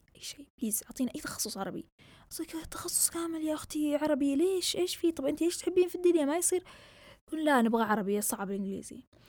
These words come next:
وكانوا، مع إنه ن-، أنت في الإمارات تتعلم من صف أول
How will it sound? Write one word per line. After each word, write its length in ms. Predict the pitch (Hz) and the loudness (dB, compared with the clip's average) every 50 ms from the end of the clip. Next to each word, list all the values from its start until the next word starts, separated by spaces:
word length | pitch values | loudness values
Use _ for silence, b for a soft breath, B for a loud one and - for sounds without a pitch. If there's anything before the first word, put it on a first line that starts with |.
| B B B B B B | B B B B B B
وكانوا، 480 | 233 233 - 330 359 359 349 349 339 311 | 2 6 8 8 8 8 6 4 4 4
مع 160 | 302 302 330 | 4 4 4
إنه 180 | 359 349 339 | 6 6 6
ن-، 80 | 320 320 | 4 4
أنت 280 | - - - 320 - 311 | 0 -2 -2 -2 -2 -2
في 100 | - 285 | 0 0
الإمارات 360 | 294 285 285 320 330 330 - | 0 0 2 0 0 -2 -4
تتعلم 440 | - - - - 247 294 330 320 294 | -8 -14 -10 -4 -2 0 0 0 2
من 120 | 277 262 | 2 2
صف 220 | 247 - 302 - | 2 2 0 0
أول 420 | - - 339 330 320 285 226 214 | 0 2 4 6 6 6 6 4